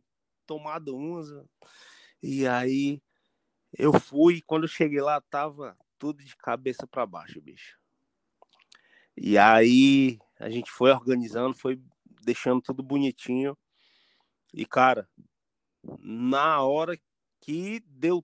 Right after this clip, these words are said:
tudo certo, hum, tipo, eu vi o Alexandre, eu me vi, eu vi o carro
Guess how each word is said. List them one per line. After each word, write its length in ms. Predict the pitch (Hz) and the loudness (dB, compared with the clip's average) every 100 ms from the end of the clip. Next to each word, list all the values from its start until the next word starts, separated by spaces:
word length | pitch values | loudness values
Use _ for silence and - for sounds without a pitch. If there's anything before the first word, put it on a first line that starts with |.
| - | -4
tudo 260 | 180 196 | -6 -6
certo, 760 | - - 143 151 156 _ 190 175 _ _ _ _ _ _ _ _ | -10 -6 -4 -4 -8 _ -20 -20 _ _ _ _ _ _ _ _
hum, 300 | - 98 104 101 | -20 -18 -18 -18
tipo, 680 | - 120 120 - 123 113 101 _ _ _ _ _ _ _ - | -12 -12 -2 -2 -2 -10 -12 _ _ _ _ _ _ _ -12
eu 200 | 107 123 | -4 -2
vi 140 | 123 | 0
o 80 | 147 | 0
Alexandre, 920 | 123 123 - - 113 139 151 143 117 110 _ _ _ _ _ | -2 -4 -10 -8 -4 -4 -4 -6 -8 -18 _ _ _ _ _
eu 140 | - 110 | -12 -8
me 160 | 131 123 - | -4 -4 -2
vi, 380 | 127 151 147 - _ _ _ _ _ _ _ | -2 -2 -4 -8 _ _ _ _ _ _ _
eu 160 | - 107 | -12 -8
vi 360 | - 123 131 | -8 -8 -8
o 60 | 139 | -8
carro 580 | - 135 143 139 123 | -6 -4 -2 -4 -12